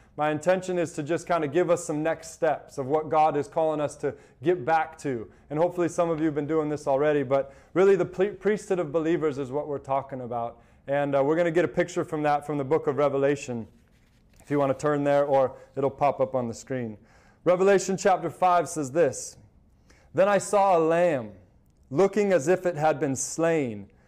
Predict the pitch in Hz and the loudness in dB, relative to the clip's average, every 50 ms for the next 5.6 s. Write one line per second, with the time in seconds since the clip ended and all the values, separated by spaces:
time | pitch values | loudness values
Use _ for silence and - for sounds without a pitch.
0 | _ _ _ _ - - - - 185 185 196 202 202 202 190 175 175 151 131 - | _ _ _ _ -10 -6 0 2 2 2 2 2 0 0 0 -2 -2 -2 -10 -10
1 | - - 190 190 190 185 190 196 196 202 190 170 156 139 131 147 143 - - 151 | -8 0 0 0 0 2 0 2 0 2 0 -2 -4 -2 -2 -4 -4 -4 -4 -2
2 | 165 160 151 143 135 131 131 131 127 - - _ _ _ - 139 143 - - - | 0 2 2 2 0 0 -2 -6 -10 -14 -20 _ _ _ -4 -4 -4 -4 0 2
3 | 190 196 190 196 190 185 156 160 147 139 131 - - - 175 175 185 185 180 180 | 2 2 4 2 0 2 2 2 2 2 -2 -4 0 2 4 4 4 4 4 2
4 | 175 175 180 175 - - 165 156 151 - - 156 151 143 123 139 135 135 135 139 | 0 0 -4 -6 -4 -4 -4 -4 -4 -2 -4 -2 -2 -2 -4 -6 -6 -2 0 2
5 | 139 135 131 120 117 104 101 110 - - - | 2 2 2 0 -4 -12 -12 -18 -20 -20 -20